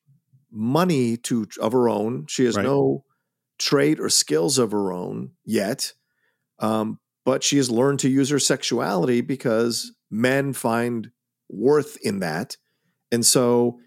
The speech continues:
Speaker 1: because she's not emotionally intelligent or intelligent about the world, to her young mind, she understands, "I can trade this for this. And I can trade this for the fleeting,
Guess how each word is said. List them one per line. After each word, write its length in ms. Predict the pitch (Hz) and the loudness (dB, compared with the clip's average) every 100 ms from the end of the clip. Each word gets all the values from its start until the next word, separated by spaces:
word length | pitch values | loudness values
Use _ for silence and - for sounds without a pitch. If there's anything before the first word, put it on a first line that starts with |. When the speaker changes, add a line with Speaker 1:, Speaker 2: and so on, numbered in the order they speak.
| _ - | _ -4
Speaker 1:
because 340 | 120 180 220 | 2 2 2
she's 320 | - 147 110 | 2 2 2
not 400 | 107 101 104 - _ _ _ _ _ _ _ | 2 2 0 -2 _ _ _ _ _ _ _
emotionally 540 | 117 110 143 - 147 135 | 0 2 2 2 2 2
intelligent 760 | 117 131 123 113 107 110 110 - | 2 0 2 0 0 0 -2 -2
or 280 | 95 95 | -2 0
intelligent 500 | 95 95 123 131 117 104 | -2 -2 -2 0 0 0
about 280 | 98 92 | -2 -2
the 60 | 87 | -4
world, 580 | 98 214 160 104 101 - _ _ _ _ _ _ _ | -2 0 2 2 0 -4 _ _ _ _ _ _ _
to 80 | - | -4
her 100 | 113 | 0
young 300 | 123 135 135 | 2 2 2
mind, 580 | 113 180 165 107 107 104 - | 2 2 2 0 -4 -6 -10
she 200 | - - | -4 -2
understands, 560 | 117 117 113 131 113 107 - | 0 0 0 0 0 -2 -2
"I 120 | 113 | -4
can 220 | - 113 | -2 -6
trade 520 | - 131 120 113 87 | -2 2 2 0 0
this 260 | 104 135 - | 0 2 0
for 160 | - 107 | -4 -6
this. 460 | 92 - - - _ _ _ _ _ _ | -6 -8 -8 -10 _ _ _ _ _ _
And 320 | 107 107 98 - | -4 -4 -6 -8
I 140 | 107 107 | -6 -6
can 200 | 117 104 | -6 -8
trade 440 | - 127 113 90 | -2 0 0 0
this 340 | 120 120 - | 0 2 -2
for 300 | - - 107 | -4 -2 0
the 100 | 104 | 0
fleeting, 760 | 98 - 123 123 120 113 113 | -4 -2 2 4 4 0 -2